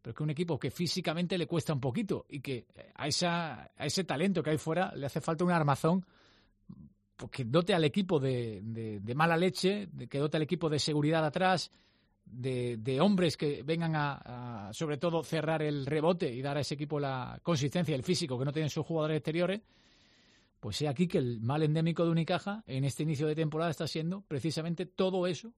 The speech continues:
que se venía mencionando y que, insisto, no solo se veía en Málaga, porque si ustedes se ponen a, a bichear, a, a, a ver comentarios de,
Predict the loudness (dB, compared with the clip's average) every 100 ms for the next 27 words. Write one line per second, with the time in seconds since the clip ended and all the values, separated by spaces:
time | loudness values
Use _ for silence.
0 | -12 -8 -6 -4 -2 -2 -4 -4 -4 -2
1 | -2 -2 -4 -2 -2 -2 -2 0 0 0
2 | -2 -2 -2 -2 -4 -6 -8 -10 -16 -14
3 | -12 -10 -8 -8 -8 -6 -6 -6 -8 -12
4 | _ -20 -20 _ -10 -6 -6 -4 -2 -2
5 | 0 -2 -4 -4 -8 -10 -10 -12 -8 -4
6 | 0 0 0 0 0 2 2 2 0